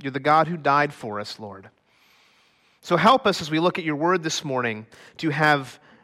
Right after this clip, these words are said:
fresh eyes, and may we leave this place encouraged for your glory. We pray that in Jesus' name. Amen.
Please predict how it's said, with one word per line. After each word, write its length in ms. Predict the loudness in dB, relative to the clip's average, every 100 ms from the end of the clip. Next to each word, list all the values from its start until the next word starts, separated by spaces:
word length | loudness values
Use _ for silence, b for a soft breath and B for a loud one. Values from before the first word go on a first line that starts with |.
| b
fresh 420 | 0 2 4 4
eyes, 640 | 4 4 2 -4 -12 -12 -10
and 120 | -4
may 80 | -2
we 120 | -2
leave 280 | -2 -4 -2
this 180 | -4 -6
place 400 | -2 -2 -2 -8
encouraged 760 | -12 -4 0 0 -2 -8 -14 _ _ _ _ _ _ -20
for 140 | -8 -2
your 160 | -2
glory. 480 | 0 0 0 0 -2 -8 B B
We 100 | -6
pray 220 | 0 2
that 180 | 4 2
in 140 | 0
Jesus' 420 | -4 -10 -10 -12 -12
name. 300 | -12 -14 -20 _ _ _ _ -20 _
Amen. 360 | -8 -6 -6 -10